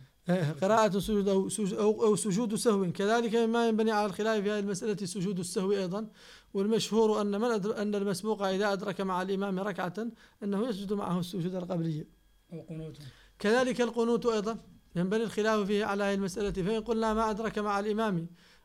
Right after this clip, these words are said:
Speaker 1: أول صلاته يقنت، وإن قلنا آخر صلاته لا يقنت.
Speaker 2: هل نية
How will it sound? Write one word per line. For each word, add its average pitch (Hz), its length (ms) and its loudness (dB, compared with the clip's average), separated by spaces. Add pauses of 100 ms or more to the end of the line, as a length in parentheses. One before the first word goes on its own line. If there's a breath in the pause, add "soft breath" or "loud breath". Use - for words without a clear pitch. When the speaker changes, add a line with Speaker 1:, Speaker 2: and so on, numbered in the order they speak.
(100)
Speaker 1:
أول 208 300 2
صلاته 220 360 0
يقنت، 196 560 2 (220)
وإن 185 140 -2
قلنا 202 340 2
آخر 196 200 -2
صلاته 196 400 -2
لا 190 120 -2
يقنت. 185 400 -4 (1400)
Speaker 2:
هل 147 180 -12
نية 170 260 -6